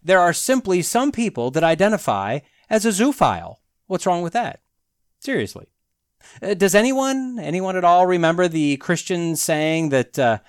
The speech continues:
homosexual marriage was the gateway drug, the first step down a very slippery slope, which will include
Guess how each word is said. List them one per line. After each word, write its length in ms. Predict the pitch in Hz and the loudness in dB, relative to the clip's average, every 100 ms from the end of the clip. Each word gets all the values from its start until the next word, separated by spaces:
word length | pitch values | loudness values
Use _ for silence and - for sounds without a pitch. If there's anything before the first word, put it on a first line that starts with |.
| _ _ _ | _ _ _
homosexual 720 | 165 165 156 170 156 175 147 | 2 2 4 2 2 2 0
marriage 680 | 131 127 139 147 151 139 - | 2 2 4 4 2 0 -6
was 220 | 120 117 | -6 -4
the 220 | - 110 | -6 -6
gateway 380 | 104 143 165 190 | -2 -2 0 0
drug, 300 | 165 175 208 | 2 0 0
the 160 | 127 104 | -4 -6
first 340 | - 175 170 | -2 -2 0
step 280 | - 196 - | 0 -2 0
down 160 | 135 107 | -2 0
a 40 | |
very 280 | 104 131 139 | 0 0 0
slippery 380 | - 147 151 139 | -2 -4 -4 -4
slope, 360 | 175 165 220 _ - - | 0 0 0 _ -20 -14
which 240 | - 175 - | -4 -4 0
will 140 | 214 | 2
include 720 | 226 233 294 381 262 196 233 | 2 0 2 4 6 6 4